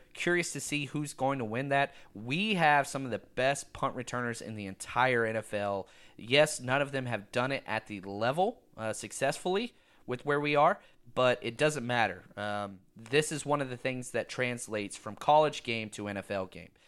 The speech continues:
And if we stay with kick returner, D J Reed's gonna be one of the two back there no matter what. Now, the other spot is going to be interesting because I think they want it to be Richie James, but as we said before,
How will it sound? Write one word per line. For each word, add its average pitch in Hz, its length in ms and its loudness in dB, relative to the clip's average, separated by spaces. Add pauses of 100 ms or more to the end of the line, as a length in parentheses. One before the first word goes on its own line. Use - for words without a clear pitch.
(220)
And 113 280 2
if 117 160 -2
we 123 60 -2
stay 165 260 6
with 175 180 0
kick 202 220 4
returner, 131 400 0
D 123 160 -4
J 143 160 2
Reed's 143 300 0
gonna 135 240 0
be 135 360 -4 (220)
one 120 260 2
of 156 100 0
the 147 100 0
two 147 180 -4
back 139 320 4
there 143 160 4
no 143 100 0
matter 135 220 2
what. 123 360 4 (380)
Now, 113 200 2
the 113 200 -4
other 214 300 8
spot 117 600 2
is 117 280 -2
going 123 360 -2
to 117 80 -8
be 120 220 0
interesting 117 460 -6
because 110 400 0
I - 120 -2
think 170 280 -2
they 208 140 4
want 131 340 2
it 208 100 0
to 208 60 -8
be 196 140 -2
Richie 196 300 -2
James, 175 400 -2
but 107 180 -2
as 127 180 2
we 143 60 -4
said 160 220 0
before, 156 540 2